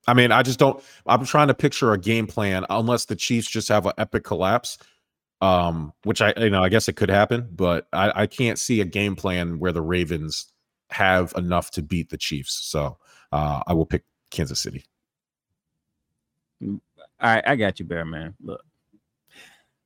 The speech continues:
Speaker 2: It's gonna be a repeat of last week.
Speaker 1: <laughs>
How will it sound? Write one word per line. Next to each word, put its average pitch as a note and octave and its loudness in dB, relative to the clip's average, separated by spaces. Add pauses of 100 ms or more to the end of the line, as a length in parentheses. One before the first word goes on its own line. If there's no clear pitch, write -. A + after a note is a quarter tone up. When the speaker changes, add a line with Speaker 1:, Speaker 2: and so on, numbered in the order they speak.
(1000)
Speaker 2:
It's D4+ 8
gonna E4 10
be D#4 12
a D4 12
repeat D4+ 10
of D4 8
last D4 10
week. G#3 6 (880)
Speaker 1:
<laughs> - 6